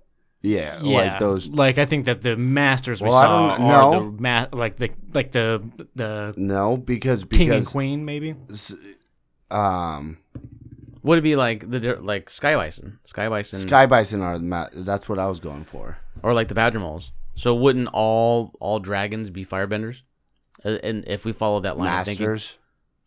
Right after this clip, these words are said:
Speaker 3: Or masters, yeah.
Speaker 2: Well, uh, we don't really see, like, when Toph learns how to earthbend from the Badger Moles, they don't do some, like, intricate, uh,
Speaker 3: It's a
Speaker 2: like,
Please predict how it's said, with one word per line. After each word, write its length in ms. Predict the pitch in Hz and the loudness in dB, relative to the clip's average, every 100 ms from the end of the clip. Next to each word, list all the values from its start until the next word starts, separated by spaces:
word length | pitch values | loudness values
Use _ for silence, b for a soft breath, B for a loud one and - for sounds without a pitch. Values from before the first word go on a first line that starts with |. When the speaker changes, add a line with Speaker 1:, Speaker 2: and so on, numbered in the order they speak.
| - | -10
Speaker 3:
Or 120 | 98 | -6
masters, 440 | 92 98 - 107 | -4 -6 -6 -2
yeah. 80 | 185 | 2
Speaker 2:
Well, 200 | 220 - | 2 2
uh, 80 | 165 160 | 0 2
we 120 | 165 | 2
don't 200 | 240 214 | 2 2
really 240 | 190 180 | 2 2
see, 420 | 143 - 185 180 175 | 2 0 0 0 -2
like, 460 | 143 151 156 135 | -6 -2 0 0
when 240 | 147 156 135 | 2 2 2
Toph 340 | 147 165 170 | 0 0 -2
learns 560 | 160 170 165 - - - | -4 -2 -2 -4 -8 -6
how 160 | 139 143 | -2 0
to 340 | 143 127 117 - | 0 0 -4 -2
earthbend 440 | 143 135 151 147 | -2 0 -2 -2
from 140 | 135 | -4
the 80 | 120 | -4
Badger 300 | 98 107 123 | -2 -2 -2
Moles, 500 | 165 170 175 - - | -2 -2 -4 -6 -8
they 160 | 143 147 | -2 0
don't 400 | 175 151 135 113 | 0 -4 -6 -4
do 200 | 127 131 | -2 0
some, 340 | 127 123 107 98 | -2 -4 -6 -6
like, 220 | 98 - | -8 -6
intricate, 720 | 139 127 123 - 117 107 101 - _ 147 - | -4 -4 -4 -6 -4 -4 -6 -10 _ -16 -6
uh, 240 | 135 117 123 | 0 0 0
Speaker 3:
It's 200 | 127 | -2
a 20 | |
Speaker 2:
like, 60 | 123 | -2